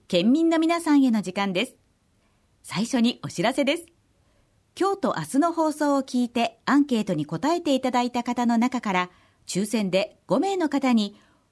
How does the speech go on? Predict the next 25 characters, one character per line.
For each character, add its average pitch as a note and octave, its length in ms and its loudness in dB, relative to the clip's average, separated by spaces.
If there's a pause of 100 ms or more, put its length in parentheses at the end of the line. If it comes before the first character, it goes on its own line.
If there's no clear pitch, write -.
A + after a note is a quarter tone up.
(120)
美 D3 100 -2
味 C4 180 2
し A#3 300 -2
い - 100 -6
岡 E3+ 240 -2
山 G#3+ 240 0
の D3+ 180 -2
県 G3+ 300 0
産 F#4+ 260 -2
品 F4+ 220 0
を F4 40 0
プ F4 120 -2
レ E4+ 80 0
ゼ D#4+ 160 2
ン C4+ 40 4
ト B3+ 60 -4
い A#3+ 80 -2
た A#3+ 120 -4
し B3 100 -2
ま A#3+ 120 2
す。 - 140 -14 (1000)
ご C#4 260 2
応 C#4+ 60 0
募 A3+ 120 0
は A3+ 220 0